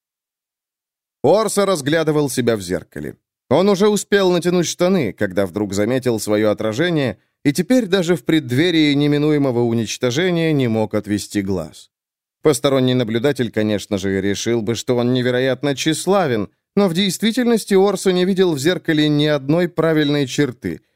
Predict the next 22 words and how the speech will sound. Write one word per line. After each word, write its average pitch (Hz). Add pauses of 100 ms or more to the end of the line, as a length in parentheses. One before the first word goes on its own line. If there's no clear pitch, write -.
(140)
сплошные 147
недостатки 120
и 104
дефекты. 90 (880)
«Новые 254
подкрепления», — 233 (120)
сообщила 107
Хильди, 135
стоя 117
у 107
одного 107
из 98
окон 123
великолепной 101
комнаты, 156 (180)
в -
которой 196
расположился 151
Орса 120
по 110
настоянию 90
мэра. 90